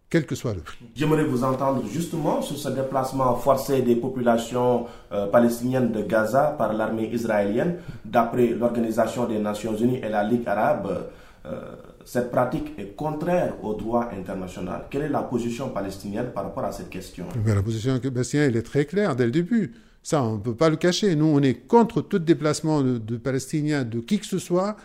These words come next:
Speaker 1: de sa place, de son village, de sa ville, de son camp, de, de là où il se trouve, en dehors de la Palestine, parce que nous avons vécu le Nakba une fois en mille neuf cent quarante-huit, nous avons vécu le Naksa en mille neuf cent soixante-sept,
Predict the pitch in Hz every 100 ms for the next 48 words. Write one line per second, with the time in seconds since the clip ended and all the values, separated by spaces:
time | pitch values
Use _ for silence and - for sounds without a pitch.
0 | - - - 127 - 165 160 165 175 156
1 | 143 131 175 165 160 165 165 139 - 160
2 | 160 170 175 147 - 170 - 170 165 151
3 | 175 135 147 160 180 160 226 202 185 -
4 | 196 220 214 - - 147 170 156 156 147
5 | 151 - 180 170 - 151 139 139 135 123
6 | 180 196 180 156 151 139 127 117 - 123
7 | 117 117 120 123 - 110 107 160 175 175
8 | - - 131 135 143 143 127 127 139 131
9 | 120 123 160 180 - 170 143 135 139 -
10 | 135 - 123 - 104 - 185 190